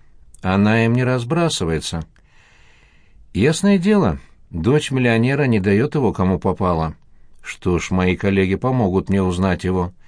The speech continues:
Я поблагодарил парня и отправился в редакцию.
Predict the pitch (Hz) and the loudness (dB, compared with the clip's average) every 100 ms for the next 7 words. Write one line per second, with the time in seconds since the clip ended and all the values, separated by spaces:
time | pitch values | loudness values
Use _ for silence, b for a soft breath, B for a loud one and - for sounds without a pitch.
0 | b b b b b b b - 80 120 | b b b b b b b -12 -4 0
1 | 190 180 123 104 98 98 104 104 98 180 | 0 0 0 2 2 4 2 2 0 0
2 | 180 175 160 - - - 110 120 - 120 | 0 0 -2 -6 -20 -4 -2 -2 -2 -2
3 | 127 - 170 165 107 - - 85 | 0 -2 -2 0 0 -2 -6 -6